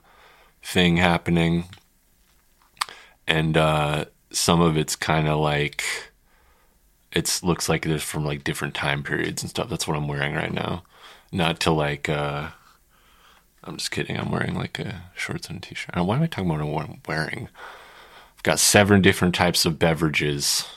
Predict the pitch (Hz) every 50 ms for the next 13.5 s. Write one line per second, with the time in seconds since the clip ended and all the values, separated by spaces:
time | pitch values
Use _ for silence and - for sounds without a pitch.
0 | - _ _ _ _ _ _ _ _ _ _ _ _ - - 156 151 - - -
1 | - - 139 71 73 73 - _ _ - - - _ _ _ - - - 95 87
2 | 82 80 78 - - - 82 80 80 78 78 76 - - 82 78 - - 80 71
3 | - 82 78 76 76 76 76 71 82 76 76 71 71 71 69 - 80 76 73 71
4 | 71 69 69 69 71 71 - _ _ _ - - - _ _ _ _ _ - 87
5 | 87 92 95 101 101 101 95 92 90 87 - - - 90 87 85 85 - - -
6 | - - - 151 151 151 151 - - - - 143 143 143 139 139 139 147 160 -
7 | - _ _ _ _ - - - 73 - - - 80 76 76 73 73 73 73 -
8 | - - 78 73 73 73 76 73 - - _ _ _ - - - - _ _ _
9 | - - - 76 73 73 73 73 71 - - 78 76 76 78 78 76 - - 85
10 | 78 78 - - - - - - - - - - - - - - - 165 165 165
11 | 156 156 170 170 - 160 160 - - - - 156 156 151 151 156 160 160 - _
12 | _ _ _ _ _ _ _ _ _ _ _ _ _ _ _ _ _ _ _ _
13 | - - 90 110 127 110 85 78 80 80